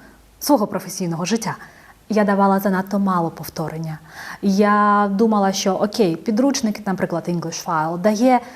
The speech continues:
певні завдання на відпрацювання, повторення ще два юніта, а потім midterm і тому подібне. І цього достатньо. Але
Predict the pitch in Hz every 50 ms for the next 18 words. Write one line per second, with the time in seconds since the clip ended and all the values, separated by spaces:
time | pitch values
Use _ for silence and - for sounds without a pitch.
0 | - - - _ - 226 202 190 170 165 175 170 180 240 247 240 233 226 311 311
1 | 311 302 302 294 277 269 269 262 262 254 254 - - - - 226 262 311 339 349
2 | 240 233 - - - - - - 302 262 208 220 233 226 220 214 214 214 208 208
3 | 202 202 196 196 208 226 226 - 262 294 311 311 302 294 294 285 - - 277 240
4 | 226 277 285 262 202 208 247 240 233 214 202 202 208 208 190 196 196 - 254 254
5 | 262 262 240 226 240 254 247 - - 214 220 233 226 202 190 196 196 208 208 202
6 | 208 202 202 247 349 - 262 214 202 - - - - - - - - - _ _
7 | _ _ - 247 254 254 254 254 254 247 233 240 254 240 233 214 202 - - 175
8 | - - - 180 180 - - - - - - _ - 208 226 226 233 233 226